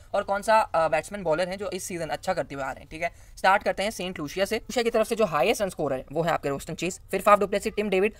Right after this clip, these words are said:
और आंड्रे फ्लेचर। ये चार बैट्समैन है जो तबा-, तबाही मचा रहे हैं। साढ़े तीन सौ रन चेस बना चुके हैं, दो सौ सतहत्तर रन फाफ डुप्लेसी, दो सौ चौंतीस रन डेविड और दो सौ चौदह रन आपको फ्लेचर बनाते हुए दिख जाएंगे। बैटिंग से ये इनके बैटिंग के प्लेयर, पिलर्स हैं। बॉलिंग की बात करोगे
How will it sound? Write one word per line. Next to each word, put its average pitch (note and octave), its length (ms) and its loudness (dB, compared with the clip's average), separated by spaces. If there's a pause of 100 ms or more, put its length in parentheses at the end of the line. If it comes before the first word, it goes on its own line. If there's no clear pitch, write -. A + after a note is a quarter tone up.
(120)
और A3+ 80 8
आंड्रे E3+ 260 2
फ्लेचर। F3+ 240 -2
ये F#3+ 180 2
चार G3+ 200 4
बैट्समैन E3+ 280 0
है F3+ 60 -6
जो G3 60 0
तबा-, C#3 320 0
तबाही D3 260 2
मचा D#3 240 4
रहे D#3 100 8
हैं। - 260 -8
साढ़े G3 240 10
तीन A3+ 160 2
सौ G#3+ 100 2
रन D#3 140 2 (200)
चेस G3+ 160 2
बना E3+ 180 4
चुके C#3 200 -6
हैं, - 140 -20
दो E3 100 0
सौ G3+ 120 0
सतहत्तर F#3 380 2
रन F3+ 100 2
फाफ E3 200 4
डुप्लेसी, E3+ 420 0 (240)
दो F3+ 100 2
सौ A3+ 80 2
चौंतीस G#3 300 6
रन G#3 100 0
डेविड F3 280 2 (180)
और F#3+ 80 6
दो F3+ 100 4
सौ G3 80 -2
चौदह E3 240 4
रन E3+ 120 2
आपको D#3+ 180 -2
फ्लेचर D3 340 -2
बनाते C#3 220 -2
हुए D3+ 60 -2
दिख C#3 120 -6
जाएंगे। C#3 200 -4
बैटिंग C#3+ 320 0
से F3 100 -2 (260)
ये D3+ 60 -6
इनके D3 140 -6
बैटिंग C#3+ 260 2
के D#3 80 -4
प्लेयर, C#3 240 -2 (100)
पिलर्स D#3 260 2
हैं। E3 100 -6
बॉलिंग D3 200 2
की F#3 80 0
बात E3 160 6
करोगे D#3+ 240 2